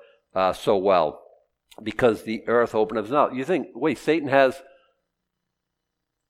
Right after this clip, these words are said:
power over the elements, like floods, floodwaters? Uh, yeah, well, I think so. I think at this time especially. "And the dragon was wroth with the woman and went to make war with the remnant of her seed, which keep the commandments of God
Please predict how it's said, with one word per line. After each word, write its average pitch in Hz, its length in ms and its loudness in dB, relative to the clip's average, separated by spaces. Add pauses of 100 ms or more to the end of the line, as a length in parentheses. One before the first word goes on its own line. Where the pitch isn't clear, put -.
(960)
power 135 480 6
over 123 200 2
the 104 180 0
elements, 151 480 2 (160)
like 104 280 -2
floods, 127 600 2 (180)
floodwaters? 135 640 0 (640)
Uh, 101 320 -4
yeah, 120 300 -4 (260)
well, 101 320 -14
I 104 80 -8
think 151 200 -10
so. 92 220 -6
I 101 60 -4
think 123 220 -8
at - 100 -12
this 127 160 -8
time 101 260 0
especially. 95 680 -4 (1500)
"And 131 180 4
the 135 60 -4
dragon 185 520 8
was 160 160 2
wroth 143 500 8
with 139 200 0
the 135 60 -4
woman 117 500 0
and 113 140 -4
went 143 220 4
to 156 100 -2
make 135 220 2
war 131 260 4
with 131 140 -2
the 127 60 -2
remnant 123 420 0
of 110 120 -12
her 139 160 2
seed, 101 420 -6
which 107 180 -10
keep 135 260 -8
the - 80 -10
commandments 120 500 -2
of 107 140 -6
God 95 420 4